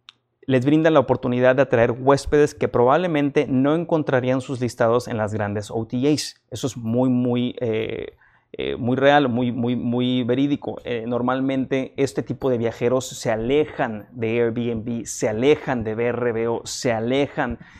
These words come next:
de Booking punto com porque no le, no, no llenan sus, sus requisitos, sus necesidades. Y cuando un viajero encuentra una propiedad que satisface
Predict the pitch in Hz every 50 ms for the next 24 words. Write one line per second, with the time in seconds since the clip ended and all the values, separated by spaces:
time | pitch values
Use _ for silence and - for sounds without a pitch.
0 | - _ _ - 113 107 107 101 107 123 123 - - 123 110 127 123 113 123 117
1 | - 131 120 113 - 120 113 - 120 113 117 120 127 139 147 156 160 156 - -
2 | - 135 131 135 127 - 127 135 143 151 139 139 143 147 139 151 147 143 139 131
3 | - - 123 117 - - - - - - 120 110 107 120 120 - - 123 - -
4 | 180 - - 120 113 - - 117 104 - - - 123 107 123 117 - - 131 156
5 | 160 151 120 - - - - - - - _ _ - 123 - 135 135 139 156 180
6 | 208 208 208 202 185 - 175 165 151 147 143 - - 143 143 135 135 131 127 127
7 | 120 123 - 117 - - 110 113 120 117 110 - - _ - 117 - - 101 95
8 | 110 104 - - 151 143 135 - - 104 92